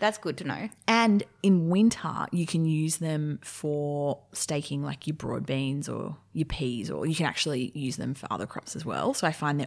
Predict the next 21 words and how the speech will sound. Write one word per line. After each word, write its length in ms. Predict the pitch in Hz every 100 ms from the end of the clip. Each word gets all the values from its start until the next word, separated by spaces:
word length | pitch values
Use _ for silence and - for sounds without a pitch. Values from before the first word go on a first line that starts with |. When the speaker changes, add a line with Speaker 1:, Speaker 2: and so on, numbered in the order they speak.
| -
Speaker 2:
often 320 | 135 - 139
in 100 | 135
the 80 | 135
garden. 540 | - - - - 160
Speaker 1:
So 160 | - 233
they, 140 | 226
can 220 | 226 220 214
they 100 | 202
be 100 | 190
used 480 | 180 180 180 175 -
as 120 | 165
a 60 | 160
flat, 560 | - 170 156 - - - _ _ _ _ _ _ _ -
like, 160 | 196 -
Speaker 2:
Yes. 160 | -
Speaker 1:
stretched 400 | - - 175 -
out 260 | 170 147 160
row? 420 | 160 147 98 113 180
Speaker 2:
Yes, 440 | - - - - -
Speaker 1:
And 100 |
then 60 | 170